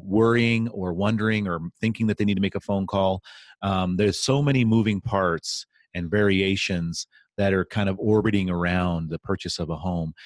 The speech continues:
that it's nice that we take, you know, three, four, five of those things out of the equation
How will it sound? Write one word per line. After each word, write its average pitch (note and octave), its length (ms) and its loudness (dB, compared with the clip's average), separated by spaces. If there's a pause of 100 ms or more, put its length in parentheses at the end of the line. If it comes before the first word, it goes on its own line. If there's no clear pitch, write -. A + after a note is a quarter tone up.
(120)
that G2 120 0
it's - 180 -2
nice A2+ 260 0
that F#2 180 -4
we G2+ 140 -2
take, G2 400 -2
you F2+ 100 -4
know, E2+ 240 -2
three, G#2 160 -2
four, F#2+ 260 -2
five F#2+ 280 -2
of F2+ 80 0
those E2+ 240 -2
things F2 380 -4
out G2 140 0
of F#2 40 -4
the F2 140 -2
equation F2 580 -4